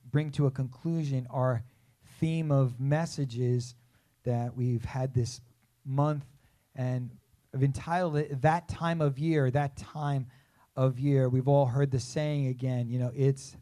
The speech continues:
the most wonderful time of the year," right? And talking about, you know, the snowflakes and the Christmas trees and the Christmas carols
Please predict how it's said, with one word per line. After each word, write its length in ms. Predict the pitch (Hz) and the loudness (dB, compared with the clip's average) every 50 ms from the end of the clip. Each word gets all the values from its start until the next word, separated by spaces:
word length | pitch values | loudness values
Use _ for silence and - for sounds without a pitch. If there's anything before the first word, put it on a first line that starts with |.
| 117 | 0
the 260 | 131 131 131 131 131 131 | 2 2 4 4 2 2
most 680 | 135 135 139 139 143 143 139 123 - - - - - - _ _ _ _ _ _ _ _ _ _ _ _ _ _ _ - - _ | 4 6 6 6 8 6 6 4 2 -4 -12 -14 -16 -20 _ _ _ _ _ _ _ _ _ _ _ _ _ _ _ -20 -8 _
wonderful 680 | 139 147 170 180 185 180 180 165 - 165 185 180 180 180 | 0 2 2 2 4 4 4 2 4 4 6 6 6 6
time 640 | - - - 139 147 160 160 156 160 160 160 160 | 4 -2 -4 -2 -2 0 0 0 0 0 2 4
of 180 | 160 160 151 143 | 4 2 4 4
the 140 | 143 156 151 | 4 4 4
year," 640 | 143 135 131 127 127 120 113 104 101 98 87 80 - _ _ _ _ _ _ _ _ _ - | 4 2 2 2 0 -2 -2 -4 -6 -6 -8 -10 -14 _ _ _ _ _ _ _ _ _ -4
right? 380 | 123 135 139 139 135 135 123 - - | -2 0 0 0 0 -2 -4 -8 -8
And 440 | 127 123 123 123 123 120 117 117 107 | -8 -6 -4 -2 -2 -4 -4 -6 -8
talking 500 | - 110 147 147 139 139 - 156 147 139 | -4 0 2 2 2 0 -4 -6 -2 -2
about, 560 | 135 127 127 127 131 131 131 131 131 139 139 | 0 0 0 0 0 0 0 -2 -2 -4 -4
you 100 | 147 143 | -4 -4
know, 380 | 131 120 120 123 131 131 131 131 | -2 -2 -2 0 0 0 0 0
the 140 | 139 160 147 | 0 0 0
snowflakes 1800 | - - - 127 139 143 147 143 143 147 147 143 143 147 139 131 - - 147 143 139 139 139 139 139 139 139 139 139 135 135 135 - - - | -2 -6 -8 -4 0 0 2 2 4 4 4 2 2 2 2 0 -2 -4 -6 -4 -2 0 2 2 2 2 2 2 2 0 -2 -4 -8 -10 -8
and 180 | 156 156 160 | -6 -4 -2
the 80 | 170 170 | -2 -2
Christmas 720 | 165 - - 147 151 147 147 - - - 156 147 139 - | -4 -4 0 2 2 2 0 -2 -8 -6 -6 -6 -6 -8
trees 640 | - - - 147 143 143 147 147 143 143 147 139 165 | -12 -8 -4 -2 0 2 2 2 2 2 0 0 -2
and 120 | 185 190 | -2 -2
the 80 | 185 180 | -2 -4
Christmas 560 | - - - 160 151 - - 156 156 143 143 | -4 -2 -4 -4 -4 -4 -4 -2 -2 -2 -2
carols 460 | - 156 156 151 156 151 151 143 139 | -2 -4 -2 0 2 2 2 0 -2